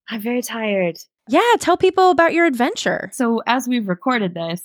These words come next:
Speaker 1: or as we are recording this, I've recently returned from hiking in Slovenia for eight days, which was gorgeous and beautiful. And the reason I like hiking is because, like therapy, it sure does break you down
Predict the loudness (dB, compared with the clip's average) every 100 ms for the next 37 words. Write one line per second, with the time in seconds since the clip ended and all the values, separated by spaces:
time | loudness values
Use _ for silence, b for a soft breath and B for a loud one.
0 | -12 -8 -6 -6 -8 -6 -6 -6 -8 -6
1 | -6 -6 -6 -6 0 0 0 -2 -4 -4
2 | -6 -10 -6 -6 -4 -4 -2 -4 -6 -4
3 | -2 -2 -2 -4 -2 -4 -4 -4 -4 -2
4 | -4 -4 -4 -6 -4 -4 -4 -6 -4 -4
5 | -4 -6 -4 -4 -6 -8 -14 _ _ _
6 | _ _ _ -2 0 -2 -2 2 2 4
7 | 2 0 -2 -6 -4 -4 0 2 2 -2
8 | -4 -4 -8 -12 _ _ -6 -4 -2 -2
9 | -2 -2 -2 -4 -2 0 0 0 2 0
10 | -2 -4 -4 -6 -6 -6 -4 -2 -2 -2
11 | -2 0 -2 -4 _ -2 2 0 0 -2
12 | -2 -8 _ _ _ _ -2 -2 0 -2
13 | 0 2 2 2 0 0 0 0 -2 0
14 | 2 2 2 0 0 -2